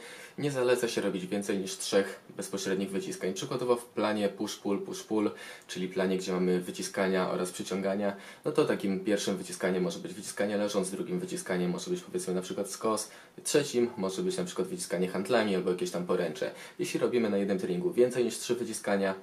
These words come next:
to być może wchodzimy w strefę robienia za dużo lub w strefę po prostu, y, podatności na kontuzję. Im więcej wyciskań, im więcej robimy, tym większa podatność na kontuzję. Pamiętajmy o tym, że jeśli chodzi o budowę masy i siły, to jest mniej lub bardziej jakiś przedział serii w ciągu tygodnia, który pomaga nam zoptymalizować budowę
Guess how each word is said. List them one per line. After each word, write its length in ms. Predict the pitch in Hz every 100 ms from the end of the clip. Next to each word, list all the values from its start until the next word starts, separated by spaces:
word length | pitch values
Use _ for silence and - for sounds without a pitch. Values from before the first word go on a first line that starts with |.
| -
to 80 | 147
być 160 | 120
może 260 | 117 101 104
wchodzimy 400 | - 95 95 92
w 60 | -
strefę 360 | - 90 92
robienia 320 | 92 90 87
za 160 | 87 107
dużo 400 | 139 135 151 147
lub 200 | 214 214
w 40 | -
strefę 500 | - 101 - 101 101
po 80 | -
prostu, 560 | - 92 - 95 95 -
y, 480 | - 90 - - -
podatności 520 | - 95 - - -
na 60 | 185
kontuzję. 460 | - 90 90 -
Im 140 | - 156
więcej 240 | 135 117
wyciskań, 480 | 101 92 - 104 92
im 60 | 87
więcej 240 | 85 90
robimy, 320 | 127 - 95
tym 180 | 90 147
większa 280 | 98 92 -
podatność 420 | 90 82 82 -
na 60 | -
kontuzję. 460 | 90 90 90 - -
Pamiętajmy 400 | 127 143 175 185
o 40 | 160
tym, 160 | 151
że 100 | 120
jeśli 160 | 110 -
chodzi 200 | 107 101
o 40 |
budowę 440 | 95 92 92 92 85
masy 300 | 92 110 113
i 140 | 95 92
siły, 300 | 98 98 95
to 100 | 110
jest 300 | 135 - 113
mniej 240 | 101 110
lub 140 | 101
bardziej 440 | 92 95 95 95 92
jakiś 320 | 104 110 -
przedział 680 | - - 95 92 90 90 90
serii 340 | - - 98 98
w 40 |
ciągu 220 | - 90
tygodnia, 420 | 90 90 98 98 95
który 220 | - 127
pomaga 380 | 107 98 92 92
nam 340 | 90 90 90
zoptymalizować 840 | 90 101 92 101 95 92 90 - -
budowę 420 | 90 90 90